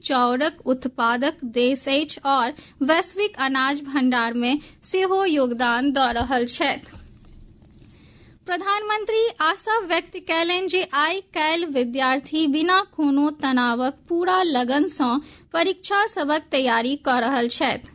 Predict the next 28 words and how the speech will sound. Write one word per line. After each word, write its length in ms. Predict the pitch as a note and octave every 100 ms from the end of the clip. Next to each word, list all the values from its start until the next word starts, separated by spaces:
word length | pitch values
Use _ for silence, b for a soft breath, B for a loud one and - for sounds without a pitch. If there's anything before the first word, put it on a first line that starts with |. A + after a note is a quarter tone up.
| -
ओ 100 | B3
कहलनि 760 | A#3+ B3+ C4 B3+ D4+ - - C4
जे 120 | C#4+
विद्यार्थीक 920 | B3 B3+ A#3+ A#3+ A#3+ B3 D#4 F4 F4+
मूल्य 480 | C#4 C4 E4+ F#4+ G#4 F#4
मार्कशीट 800 | C4+ C4 B3+ - - D4+ D#4
निर्धारित 720 | C#4+ A#3+ A#3 B3+ A#3 B3+ C#4+
नहि 200 | D4 F#4
कऽ 220 | G4 B3 A#3+
सकैत 460 | A#3+ A#3 A#3 A3+
अछि। 300 | G#3+ G#3 - B B -
ओ 100 | E4
कामना 420 | F#4+ F#4 G4+ G#4+
कयलनि 420 | G#4+ G4+ G4+ G#4
जे 120 | G4
सभ 500 | A4 - E4+ E4+ F#4 D#4+
विद्यार्थी 640 | D4+ B3+ D4 C#4+ C#4+ F4 F4
अपन 360 | C4+ C#4+ C#4+
परीक्षा 580 | D4 G#3 A#3 A#3+ - D4
मे 200 | C#4+ D#4
सफल 540 | D#4+ - D4+ F#4 F#4+
होथि 380 | D#4+ D4 D4 D4
आ 180 | A#3 A3+ C#4+ B -
सफलताक 840 | - C4+ C4+ B3 A#3+ A#3+ B3 - -
ऊंचाई 460 | C4 C4 C4+ A#3 A3+
के 200 | B3 C4+ -
प्राप्त 440 | C4+ A#3+ A#3+ -
करथि। 400 | B3+ A#3+ A3+ -